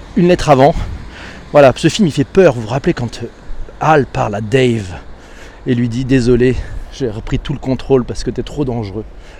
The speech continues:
Waouh, ça c'est fort, hein, c'est fort. C'est peut-être là où on se rend compte que c'est un point de singularité. Tout d'un coup, l'intelligence artificielle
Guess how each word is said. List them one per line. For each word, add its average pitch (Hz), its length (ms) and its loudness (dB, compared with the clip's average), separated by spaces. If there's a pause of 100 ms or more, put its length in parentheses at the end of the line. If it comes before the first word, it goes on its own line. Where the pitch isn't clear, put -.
(140)
Waouh, 120 280 2 (320)
ça - 160 4
c'est - 160 2
fort, 156 300 6
hein, 139 80 0 (220)
c'est - 160 -10
fort. 170 240 -6
C'est 131 160 -6
peut-être 214 360 0
là 175 160 6
où 127 80 4
on 123 60 0
se - 120 -8
rend 135 120 0
compte 139 220 -6
que 139 80 0
c'est - 240 -4
un 131 80 0
point 151 160 0
de 139 60 0
singularité. 135 720 4 (340)
Tout 170 160 0
d'un 139 160 2
coup, 175 180 -6
l'intelligence 127 600 -4
artificielle 131 600 -4